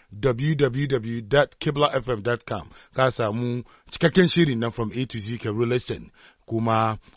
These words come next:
akwai nambobi mu wurin nan da kuma shirye-shirye mu kuma da dama kan wannan site za ku, ku search,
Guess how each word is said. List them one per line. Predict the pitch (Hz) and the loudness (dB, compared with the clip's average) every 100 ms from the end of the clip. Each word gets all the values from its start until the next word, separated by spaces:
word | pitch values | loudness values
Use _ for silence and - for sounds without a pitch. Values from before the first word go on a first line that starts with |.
| _ | _
akwai | 104 - 123 117 117 | -10 -2 0 2 2
nambobi | 127 135 139 135 | 2 2 2 2
mu | 131 | 0
wurin | 113 120 117 | 0 0 -2
nan | 104 104 | -4 -6
da | 101 | -8
kuma | - 120 | -6 -6
shirye-shirye | 117 120 113 135 120 120 131 | -4 -6 -4 -4 -4 -4 -4
mu | 117 | -4
kuma | 135 131 | -4 -4
da | 120 | 0
dama | 143 135 131 - - - | 2 2 0 -4 -14 -10
kan | - 139 | -2 0
wannan | 113 113 117 | 0 -2 -2
site | - 120 90 | 0 0 0
za | 113 117 | -2 -2
ku, | 98 | -6
ku | 101 | -10
search, | - - 180 - | 2 4 4 2